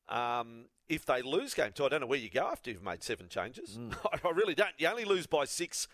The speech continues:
Speaker 1: and you make seven changes, then what do you do for game three? I have no idea. Um, but, uh, no, I think Freddie stays there, and, and Freddie is good. However, Freddie might be the one who has the say in that because he does want to coach at club level. So,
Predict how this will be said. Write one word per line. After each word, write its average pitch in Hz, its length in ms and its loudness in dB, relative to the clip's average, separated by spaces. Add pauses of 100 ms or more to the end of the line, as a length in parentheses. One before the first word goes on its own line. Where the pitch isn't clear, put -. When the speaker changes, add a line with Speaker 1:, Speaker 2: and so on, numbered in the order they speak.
(180)
Speaker 1:
and 143 100 -8
you 143 60 -4
make 143 200 0
seven 139 300 -2
changes, 165 520 -2
then 156 100 0
what 175 120 0
do 160 60 -2
you 147 60 -4
do 156 160 0
for 147 100 -4
game 135 300 -2
three? 190 440 0
I 117 160 2
have 117 120 -2
no 120 220 0
idea. 127 320 -2 (640)
Um, 127 400 0
but, 127 280 2
uh, 127 180 4
no, 135 180 4
I 156 60 2
think 240 220 -8
Freddie 156 520 0 (120)
stays 135 500 0
there, 202 240 4 (100)
and, 127 180 0
and 123 160 -2
Freddie 123 300 -2
is 123 100 -6
good. 180 240 2 (280)
However, 170 640 2 (540)
Freddie 202 360 -2
might 113 240 0
be 110 120 -2
the 107 60 -2
one 107 160 0
who 107 60 0
has 107 180 0
the 98 80 -12
say 123 240 0
in 104 60 -8
that 156 240 -6
because - 480 -6
he 139 240 -18
does 190 340 -6
want 190 140 -8
to 156 60 -8 (140)
coach - 460 -8 (100)
at 117 120 -8
club 123 260 0
level. 127 300 -2 (960)
So, 131 460 2